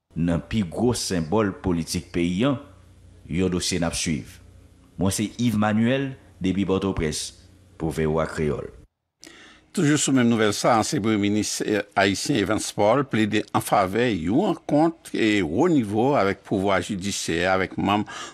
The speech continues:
Speaker 2: conseil, conseil désigné, avec l'autre acteur important, le gouvernement démission. Ouais, si vous avez une solution dans la crise politique, là. Ancien Premier ministre Evans Paul, tu prends une question correspondant à nous,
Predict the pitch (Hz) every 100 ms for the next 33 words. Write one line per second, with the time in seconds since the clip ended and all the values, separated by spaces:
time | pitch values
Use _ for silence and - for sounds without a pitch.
0 | - - 110 - 110 107 - - - 120
1 | - 110 101 98 107 101 92 92 98 120
2 | 107 90 - 85 127 - - - - -
3 | 107 117 - 95 95 - - 98 - 87
4 | 92 117 147 104 95 - 127 123 123 131
5 | 113 117 107 92 117 98 - 98 90 -
6 | - 110 87 - 92 - 98 104 - -
7 | - - - - - - - - 107 101
8 | - 98 92 - 113 107 107 104 95 90
9 | 95 - 101 92 - 104 - 117 110 113
10 | 135